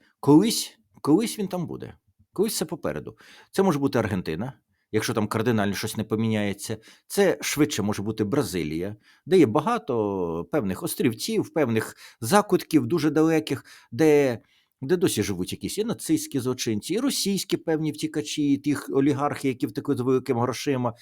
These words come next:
І я думаю, що вже українські. Принаймні, я пригадую, як на одному дні народження, одному близькому соратнику, е, Януковича, под-, е, він ще тоді не був президентом, здається,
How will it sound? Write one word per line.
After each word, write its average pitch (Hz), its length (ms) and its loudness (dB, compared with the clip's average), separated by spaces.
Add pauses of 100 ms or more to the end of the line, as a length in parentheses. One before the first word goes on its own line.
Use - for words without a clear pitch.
(220)
І 123 100 0
я 208 120 4
думаю, 226 260 0
що - 140 -4
вже 165 120 -2
українські. 160 600 -2
Принаймні, 156 560 -2 (400)
я 147 220 2
пригадую, 156 460 0
як 98 160 -2
на 110 80 0
одному 127 280 -2
дні 95 100 -2
народження, 87 480 -6 (360)
одному 107 540 2 (140)
близькому 127 460 -2
соратнику, 90 840 -6 (320)
е, 95 260 -2
Януковича, 95 960 -2 (400)
под-, 170 240 -2
е, 127 220 6
він 147 140 4
ще - 120 -2
тоді 101 180 -2
не 92 80 0
був 85 180 -6
президентом, 151 580 -4
здається, 156 460 -2